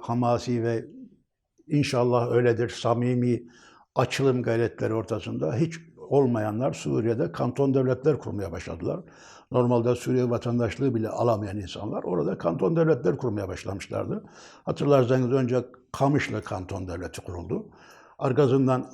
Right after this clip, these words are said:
Ayn el Arap, Kobane adıyla bir kanton devlet kuruldu. Zaten Hatay'ın altındaki Afrin bölgesi uzun zamandan beri orada bir kanton yapı vardı. Bu iki kanton devlet birleştirildi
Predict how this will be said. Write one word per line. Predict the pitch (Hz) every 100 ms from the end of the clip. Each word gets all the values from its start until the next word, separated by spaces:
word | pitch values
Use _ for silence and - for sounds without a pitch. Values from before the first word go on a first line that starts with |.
| - -
Ayn | 131 131
el | 131 127
Arap, | 120 127 - - _ _ - - - -
Kobane | - 143 143 127 117
adıyla | 107 104 104
bir | 107
kanton | 101 110 101 104 98
devlet | 95 92 -
kuruldu. | - 92 120
Zaten | 131 135 139 135 117
Hatay'ın | 107 123 127 123
altındaki | 123 113 123 120 117 120 -
Afrin | 113 120 120
bölgesi | 120 113 110 120
uzun | 113 139
zamandan | 123 117 113 107 104
beri | 101 104
orada | 107 110 98
bir |
kanton | 98 - 107 110 98 -
yapı | 107 98 101
vardı. | 90 85 101 175 - - - - - - - -
Bu | 135 170 165
iki | 147 156
kanton | - 143 135 139 131
devlet | 135 131 -
birleştirildi | 139 135 127 - 113 110 101 107